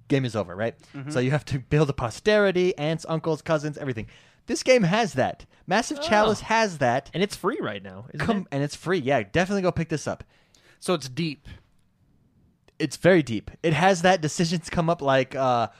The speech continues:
Speaker 1: oh, like one of my wives, well, one of the war, the heroes. You're trying to get, so let me, let me back up here. This
Speaker 2: Yeah.
Speaker 1: is probably really confusing. Okay, the game is a turn-based fighting strategy game.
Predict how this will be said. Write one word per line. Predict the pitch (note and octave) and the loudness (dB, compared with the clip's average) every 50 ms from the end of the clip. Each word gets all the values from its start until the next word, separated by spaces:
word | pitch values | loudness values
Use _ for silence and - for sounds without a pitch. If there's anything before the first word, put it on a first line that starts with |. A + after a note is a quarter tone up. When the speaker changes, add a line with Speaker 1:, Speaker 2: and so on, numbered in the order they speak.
| - - - | -12 -2 2
Speaker 1:
oh, | E3 D#3+ B2+ - - _ _ - _ | 4 4 4 4 0 _ _ -20 _
like | - C3 B2+ B2+ B2+ A#2 - - - _ _ _ _ - - _ _ _ | -2 0 2 2 0 -2 -6 -12 -20 _ _ _ _ -20 -20 _ _ _
one | - B2+ B2 A#2+ C3 C#3 C#3+ | -18 -10 -2 0 2 2 4
of | D3 C#3 B2+ - | 2 0 -2 -6
my | - C3 B2+ B2+ B2 A#2+ A#2+ | -14 -8 -2 0 0 2 2
wives, | A#2 A2+ A#2 A#2+ A2+ A2 G#2+ A2 A2+ A#2+ B2 - - - - | 0 0 0 0 0 0 0 -2 -2 -4 -6 -12 -20 -20 -14
well, | - C#3 C#3+ C3+ B2+ B2+ - C3 | -4 0 2 2 2 2 0 -2
one | B2 C#3 C#3 | -4 -2 -2
of | C#3 B2 A2+ A2 - _ _ | -2 -2 -4 -8 -18 _ _
the | - A#2+ A#2+ | -8 -8 -8
war, | A2+ A#2 B2 B2+ B2 A#2+ | -4 -2 0 0 0 0
the | - - A2+ | -2 -4 -8
heroes. | G#2+ - - C3 A2 G#2+ G2 F#2+ - | -8 -6 -6 -4 -2 -2 -4 -2 -2
You're | C#3 C3+ | -2 0
trying | - F#3 F3+ | 2 2 2
to | F3+ | 2
get, | D3+ D#3 D3+ - - | 0 -4 -4 -4 -2
so | - D#3+ C#3 - - - | -2 -2 -2 -2 -4 -4
let | - F3+ | 0 0
me, | F3 D3+ C3 - - _ _ _ - | 0 0 -2 -4 -12 _ _ _ -8
let | C#3+ C#3 | -6 -6
me | B2 | -4
back | A#2 - B2 G#2 - | -4 -4 -6 -6 -6
up | - A2 - | -8 -10 -8
here. | A2 G2+ F#2 | -8 -8 -4
This | G#2+ C#3 | -4 -2
Speaker 2:
Yeah. | F3+ D#3+ | -2 -2
Speaker 1:
is | C3 | -4
probably | - - C#3 C3 | 0 2 2 4
really | B2 C#3+ D3+ C#3 | 6 6 6 6
confusing. | - D3 B2+ - C3 A#2 G2+ G2+ - - - - - - - _ D4 | 4 2 0 0 -2 -2 -2 -6 -10 -12 -16 -18 -20 -20 -18 _ -12
Okay, | - - C#3 A#2+ | -4 -2 -2 -2
the | A2 G#2 - | 0 -2 -4
game | B2 A#2+ D3+ E3 F3+ G#3 A3 G#3 | 0 4 6 6 6 6 4 2
is | F#3+ D3+ | 2 0
a | D3 | -2
turn-based | - - - D#3 D#3+ F3 F3+ E3+ D3 - D3 C3+ C3+ C3+ C3+ - - - - - - - _ _ _ _ _ _ _ _ _ _ _ _ - - - | -4 0 4 4 4 4 2 0 2 4 6 6 6 4 2 -2 -6 -16 -18 -20 -20 -20 _ _ _ _ _ _ _ _ _ _ _ _ -20 -20 -20
fighting | - - - C#3+ C3+ C#3 C3+ C3+ C3 | -16 -4 0 2 4 4 4 2 -2
strategy | B2+ - - A#2+ G2+ F#2+ E2+ F2+ | -4 -2 -2 -2 -2 -2 -6 -10
game. | F2+ F2+ F2+ F2 E2+ G2+ | -10 -10 -10 -12 -12 -16